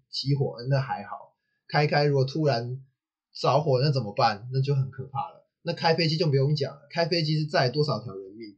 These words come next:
所以它一定要有这个清单。所以这清单很重要的时候，就是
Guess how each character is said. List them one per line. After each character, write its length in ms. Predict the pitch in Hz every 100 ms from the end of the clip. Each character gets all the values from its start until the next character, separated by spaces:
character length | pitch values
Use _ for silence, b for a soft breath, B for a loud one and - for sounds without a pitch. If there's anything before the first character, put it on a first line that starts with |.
| _ -
所 160 | 135
以 60 | 131
它 180 | 160 -
一 100 | 123
定 160 | 151
要 160 | 143 107
有 40 |
这 60 | 107
个 100 | 110
清 300 | - 104 98
单。 260 | 95 - _ _ _
所 100 | 175
以 40 |
这 80 | 196
清 240 | 175 185 175
单 120 | 185
很 220 | 123 - -
重 280 | 190 151
要 200 | 143 131
的 120 | 107 104
时 140 | 107
候， 160 | 110 110
就 140 | 135
是 260 | 131 131